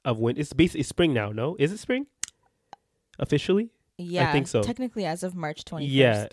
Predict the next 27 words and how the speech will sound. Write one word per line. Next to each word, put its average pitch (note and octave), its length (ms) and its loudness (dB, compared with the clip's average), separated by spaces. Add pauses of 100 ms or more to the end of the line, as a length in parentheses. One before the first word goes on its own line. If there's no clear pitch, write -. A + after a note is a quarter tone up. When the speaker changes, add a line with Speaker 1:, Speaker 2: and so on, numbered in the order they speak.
Speaker 1:
So, D3+ 200 6
like, C3+ 260 4
because C3+ 360 2
of C#3+ 100 0
that, A#2+ 220 -2
they're A2+ 100 -4
like, G2+ 400 -10 (920)
"It's A2+ 100 -8
gonna B2+ 160 0
cost B2+ 380 -2
a C3 40 -2
lot A#2+ 600 6
for A#2+ 160 -2
a A#2+ 40 -2
new B2+ 180 -6
heater." A#2+ 760 2
Speaker 2:
What? G3 380 -2
Speaker 1:
So C#3+ 160 4
we're D3 80 8
just E3 120 -4
gonna, E3 280 4
we're C#3 80 -2
just D#3 100 -4
gonna D#3 180 4
thug B2+ 300 0
it B2 120 4
out A2+ 320 2